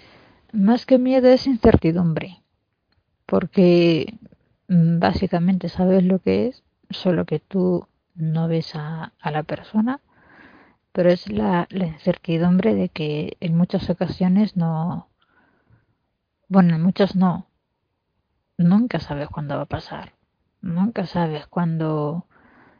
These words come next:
eh, te puede venir a visitar fulanito, menganito, zutanito, no, nunca lo sabes, eso no puedes saberlo. Y si lo puedes llegar a saber,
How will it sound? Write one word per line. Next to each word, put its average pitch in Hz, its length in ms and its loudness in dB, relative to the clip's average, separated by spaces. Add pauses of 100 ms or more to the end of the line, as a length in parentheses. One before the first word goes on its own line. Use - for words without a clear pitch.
(220)
eh, 180 460 -6 (920)
te 170 140 -6
puede 175 400 4
venir 175 380 2
a 165 40 -2
visitar 165 920 -6
fulanito, 170 720 -4
menganito, 165 640 -4
zutanito, 165 680 -8 (120)
no, 165 380 -6
nunca 170 320 0
lo - 80 -10
sabes, - 480 -12 (540)
eso 170 240 -4
no 165 120 -2
puedes 151 340 -6
saberlo. 156 580 -10 (1200)
Y 165 340 -2 (180)
si 185 440 -4 (500)
lo 170 320 2
puedes 202 460 -2
llegar 190 340 0
a 165 60 -2
saber, 180 480 -4